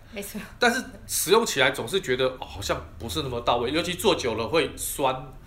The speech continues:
Speaker 2: 腰啊、肩膀啦、脖子啊都会酸痛。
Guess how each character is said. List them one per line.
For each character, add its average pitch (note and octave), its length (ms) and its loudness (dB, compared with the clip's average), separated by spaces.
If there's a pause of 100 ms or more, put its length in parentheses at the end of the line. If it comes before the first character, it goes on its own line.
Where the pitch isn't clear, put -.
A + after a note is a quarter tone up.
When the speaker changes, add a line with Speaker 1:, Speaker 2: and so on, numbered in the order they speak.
(200)
Speaker 2:
腰 D3 280 6
啊、 C3+ 600 4
肩 D3 280 -4
膀 A2 240 0
啦、 G#2 200 -2
脖 B2+ 260 0
子 C3 220 -6
啊 G#2 240 -2
都 A2+ 80 -8
会 B2+ 120 -2
酸 A2+ 320 -6
痛。 G#2+ 220 -12